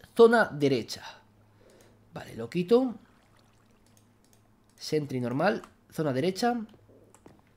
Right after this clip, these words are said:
Uy, las tripas. Clic derecho. Uno. Dos.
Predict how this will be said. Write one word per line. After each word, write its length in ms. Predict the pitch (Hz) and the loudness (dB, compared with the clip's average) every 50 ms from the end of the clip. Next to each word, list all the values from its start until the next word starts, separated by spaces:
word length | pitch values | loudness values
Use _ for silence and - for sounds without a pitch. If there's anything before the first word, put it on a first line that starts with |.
| _ _ _ - - | _ _ _ -18 -16
Uy, 120 | 135 131 - - - - | -16 -16 -16 -20 -20 -16
las 160 | - 117 127 - | -16 -16 -14 -10
tripas. 400 | - 165 165 - - - - - _ _ - - - - - - _ _ _ _ _ _ | -12 -12 -12 -12 -18 -20 -20 -20 _ _ -20 -20 -20 -20 -20 -20 _ _ _ _ _ _
Clic 180 | - 240 247 202 | 0 0 2 2
derecho. 320 | 170 117 107 - - 123 - - - - - - - _ - | 0 -2 -2 -8 -12 -16 -16 -18 -20 -20 -20 -20 -20 _ -10
Uno. 280 | 165 175 175 - - - - - - - - _ _ - - - - - _ _ - - _ _ _ _ _ _ _ - - | -6 -6 -6 -6 -10 -16 -20 -20 -20 -20 -20 _ _ -20 -20 -20 -20 -20 _ _ -20 -20 _ _ _ _ _ _ _ -16 -12
Dos. 460 | 123 123 - - - - - - | -12 -12 -12 -12 -16 -20 -20 -20